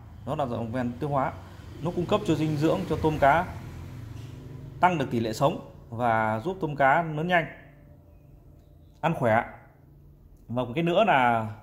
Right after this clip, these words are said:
đặc biệt của cái men này nó là nó trộn được với những dòng thuốc đặc trị bệnh trên tôm, trên cá, đặc biệt là có thể kết hợp với kháng sinh để làm cho cái hệ tiêu hóa nó không bị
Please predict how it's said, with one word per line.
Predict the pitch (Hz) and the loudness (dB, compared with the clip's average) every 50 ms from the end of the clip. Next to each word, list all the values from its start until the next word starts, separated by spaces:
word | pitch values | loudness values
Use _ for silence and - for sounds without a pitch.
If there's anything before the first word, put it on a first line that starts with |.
| - - - _ _ _ _ _ _ - - _ - | -20 -20 -20 _ _ _ _ _ _ -20 -20 _ -8
đặc | 131 131 123 | -6 -6 -2
biệt | 143 147 135 - | 0 0 0 0
của | - 110 107 | -2 -6 -6
cái | 165 165 | -6 -2
men | 170 165 160 151 | -2 -2 -2 0
này | 139 117 | -2 -2
nó | 117 135 | -2 -2
là | 147 143 120 | -2 -2 -2
nó | 113 135 | -2 -2
trộn | 143 - 196 - - 143 | -2 -2 -2 -2 0 0
được | 139 127 120 - | 0 -2 -2 -2
với | 113 131 165 180 | -4 -4 -2 -2
những | 175 180 180 | -2 -4 -2
dòng | 151 127 110 107 - | -2 -2 -2 0 -2
thuốc | - 196 - - | -2 -4 -2 2
đặc | 151 131 - - | 2 2 2 2
trị | - - - | -6 -10 0
bệnh | 156 160 156 - - - - | 4 4 4 4 2 -8 -8
trên | - 151 143 143 | -6 -6 -6 -2
tôm, | 143 156 147 143 143 | -2 0 0 0 -2
trên | 147 131 123 | -4 -2 2
cá, | 143 131 131 160 175 - - | 4 4 4 4 2 -2 -4
đặc | 131 123 - | -6 -4 -2
biệt | 151 127 120 113 | -2 -2 -2 0
là | 117 117 113 110 104 101 104 | 0 0 0 0 0 -2 -4
có | 147 160 | -6 -6
thể | - 107 | -6 -6
kết | 107 - 175 | -4 -4 -4
hợp | 160 135 110 104 | -2 -2 -4 -4
với | 143 | -6
kháng | 143 156 170 | -4 -4 -6
sinh | 160 - 185 165 123 - - | -2 0 -2 -2 -2 -6 -8
để | 104 101 98 | -8 -6 -4
làm | 107 107 104 107 | -2 -2 -4 -2
cho | 107 135 | -4 -4
cái | 127 - 156 156 | -4 -4 -4 -4
hệ | 156 - | -4 -4
tiêu | 113 - 143 127 | -4 -4 -6 -2
hóa | 135 127 127 147 | 0 0 0 0
nó | 165 160 | -2 -4
không | - - 143 139 | -6 -6 -6 -4
bị | 135 123 - | -6 -6 -8